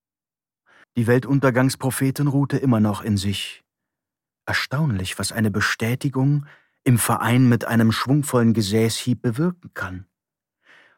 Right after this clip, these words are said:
Das Gefühl setzte sich fort bis zu Johann auf der anderen Seite des Autos. Zufrieden nickte er Malte auf der Schwelle zu, ein Gruß von einem Idioten zum anderen.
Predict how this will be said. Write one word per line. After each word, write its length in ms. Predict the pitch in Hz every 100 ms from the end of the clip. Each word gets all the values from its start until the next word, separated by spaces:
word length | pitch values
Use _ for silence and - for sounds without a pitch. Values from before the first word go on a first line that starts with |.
| _ _
Das 140 | - -
Gefühl 380 | 156 - 240 175
setzte 360 | 160 - -
sich 200 | 117 117
fort 400 | - 120 139 -
bis 160 | 135 -
zu 120 | -
Johann 440 | 123 110 110 110
auf 120 | 107 -
der 140 | -
anderen 340 | 117 113 107
Seite 340 | 101 104 101 104
des 180 | 104 -
Autos. 680 | 107 110 110 104 - - - _ _
Zufrieden 560 | - 117 - 139 135 127
nickte 260 | 127 -
er 100 | 120
Malte 400 | 107 110 113 127
auf 120 | 110 107
der 100 | 113
Schwelle 340 | - 117 117
zu, 380 | - 135 135 131 - - -
ein 180 | 127
Gruß 340 | 120 110 131 -
von 220 | - 117
einem 280 | 120 120 120
Idioten 520 | 107 110 117 117 117
zum 180 | - 92
anderen. 640 | 110 101 98 92 101 107